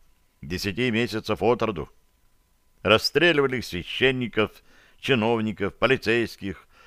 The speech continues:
владельцев собственности, любого, на кого указали добровольные помощники из числа членов Ф К П. На Марне, почти что в исторических местах,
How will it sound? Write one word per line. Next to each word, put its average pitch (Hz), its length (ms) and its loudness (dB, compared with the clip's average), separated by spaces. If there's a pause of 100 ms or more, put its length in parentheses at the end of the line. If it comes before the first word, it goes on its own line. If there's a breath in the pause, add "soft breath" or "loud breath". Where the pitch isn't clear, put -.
(140 soft breath)
владельцев 117 600 2
собственности, 120 960 0 (240 soft breath)
любого, 127 540 4
на 90 180 -2
кого 113 260 0
указали 104 480 2
добровольные 107 640 4
помощники 101 800 0 (240)
из 101 140 -6
числа 110 480 0
членов 101 480 0
Ф 101 200 0
К 104 140 2
П. 85 320 0 (560)
На 92 140 0
Марне, 117 480 6 (300 soft breath)
почти 98 360 -2
что - 140 -6
в 98 80 -2
исторических 101 760 -4
местах, 87 600 2